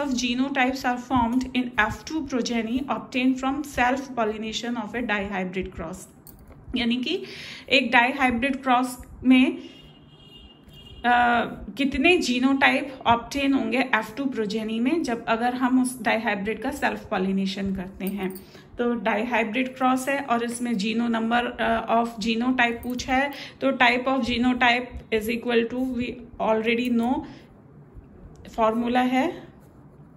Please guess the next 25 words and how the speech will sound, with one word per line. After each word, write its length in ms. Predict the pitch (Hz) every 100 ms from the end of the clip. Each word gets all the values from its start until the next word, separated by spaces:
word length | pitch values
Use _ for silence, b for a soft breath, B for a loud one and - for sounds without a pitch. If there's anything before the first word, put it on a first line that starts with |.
| - - - - - - - - - - - - - - -
three 340 | - 262 294 294 -
into, 360 | 233 233 247 285 - - - - - - - - - - - - - - - - - -
sorry, 260 | 208 196 196 190
three 340 | - 269 302 339 B B -
to 60 | 247
the 160 | 247
power 260 | 240 220 226 - 202 240
n, 100 | - B B B -
and 180 | 240 247 -
n 280 | 247 285 285
is 40 |
equal 280 | 269 269 262
to, 100 | 302
because, 360 | 254 247 254 269
uh, 420 | - 233 233 226
di-, 360 | 202 220 240 254
there 340 | 240 247 262
is 200 | 233 190
dihybrid 640 | 226 254 269 233 208 226 226 233
cross, 300 | 240 302 269
तो 20 |
n 320 | - 240 269
is 200 | 285 233
equal 380 | 247 247 233
to 60 | 269